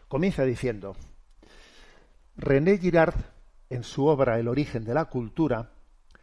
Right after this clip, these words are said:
realiza la interpretación de uno de los episodios más angustiosos y dramáticos del Antiguo Testamento, el sacrificio de Isaac. Para el filósofo francés,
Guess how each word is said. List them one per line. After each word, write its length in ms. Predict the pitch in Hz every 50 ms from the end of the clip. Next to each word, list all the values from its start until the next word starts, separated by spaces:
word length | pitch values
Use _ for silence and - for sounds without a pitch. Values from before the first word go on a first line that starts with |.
| _ _ _ - - -
realiza 560 | - 131 - 139 135 135 160 185 - - 175
la 80 | 156 147
interpretación 880 | 143 143 - 143 131 - - 131 127 - 131 120 - - 156 156 147 127
de 100 | 135 139
uno 180 | 139 139 147
de 100 | 139 135
los 200 | 135 127 - - 131
episodios 880 | - - 120 - - 143 143 123 123 131 131 127 131 - - - - - - _ _ - - - _ _ - - - - - -
más 360 | - 127 131 147 170 - -
angustiosos 720 | 175 170 151 147 143 - - - 143 143 147 - - 165 151
y 60 | 147
dramáticos 640 | 123 123 117 113 127 139 135 - 156 - - 151 -
del 140 | 135 120 113
Antiguo 380 | 110 110 - 139 123 107 120
Testamento, 800 | - - 120 - - 127 135 180 208 175 123 - - - 73 - - - - - _ _ _ - - _ -
el 120 | 139 127
sacrificio 640 | - 135 123 - 127 123 - - 139 131 - 151 120
de 80 | 113 95
Isaac. 480 | 90 - - 123 107 - - - - - - _ _ - - _ _ _ _ _ _ _ _ _ - -
Para 160 | - 120 113 110
el 80 | 113
filósofo 480 | - - 127 147 165 - 196 - - 170
francés, 720 | - 135 139 135 127 - - 156 156 135 120 - - -